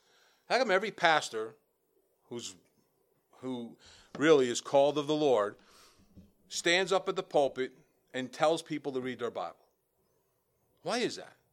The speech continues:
I don't own any stock in any Bible companies, just so you know. You read your Bible or not doesn't hurt me,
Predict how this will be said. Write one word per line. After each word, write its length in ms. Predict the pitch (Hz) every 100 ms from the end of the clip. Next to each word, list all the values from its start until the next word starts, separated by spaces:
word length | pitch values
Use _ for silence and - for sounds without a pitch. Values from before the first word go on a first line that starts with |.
| _ _ _ _ _ _ -
I 120 | 151
don't 160 | 226 165
own 180 | 175
any 140 | 151 160
stock 420 | - 147 147 -
in 60 | 110
any 260 | 117 110 92 _
Bible 280 | - 113 98
companies, 520 | - 87 - - - _ _ -
just 160 | 139
so 80 | -
you 120 | 135
know. 180 | 110 82 _ _ _ _ _ _ _ _ _ _ _ _ _ _ _ _ _ - - _ -
You 140 | 143 196
read 200 | 190 175
your 100 | 156
Bible 340 | 170 170 143
or 60 | 135
not 320 | 165 151 117 - _ _ _ _ _ _ _ _
doesn't 300 | 147 147 123
hurt 260 | 123 131 117
me, 340 | 151 113